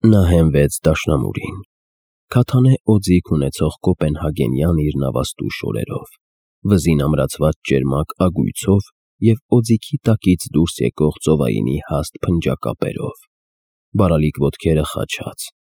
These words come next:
գլուխն ու մարմնի վերին մասը փոքր-ինչ թեքած, անգիտակից ու երկչոտ նրբագեղության կեցվածքով։ Երկու-երեք շաբաթ առաջ նրա երկար մազերը կտրել էին,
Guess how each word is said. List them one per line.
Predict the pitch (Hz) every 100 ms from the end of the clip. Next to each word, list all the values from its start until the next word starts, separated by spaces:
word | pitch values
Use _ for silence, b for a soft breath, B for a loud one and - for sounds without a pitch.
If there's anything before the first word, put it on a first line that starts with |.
| -
գլուխն | 123 143 143 120
ու |
մարմնի | 107 90 85 78
վերին | 60 62 60
մասը | 67 82 -
փոքր-ինչ | - - - - 78 -
թեքած, | - 90 - 110 - - _ _ _ _ -
անգիտակից | 120 117 113 110 110 - 107 -
ու | 90
երկչոտ | 76 69 - - 85 -
նրբագեղության | 80 - - 80 80 65 - - 62
կեցվածքով։ | - 50 - - - - - - - _ _ _ _ _ _ _ _ _ _ -
Երկու-երեք | 156 160 175 156 123
շաբաթ | - 98 - 95 98
առաջ | 78 85 107
նրա | 78 71 62
երկար | 65 78 - 101 101
մազերը | 95 92 85 82
կտրել | 73 - 69 71
էին, | - -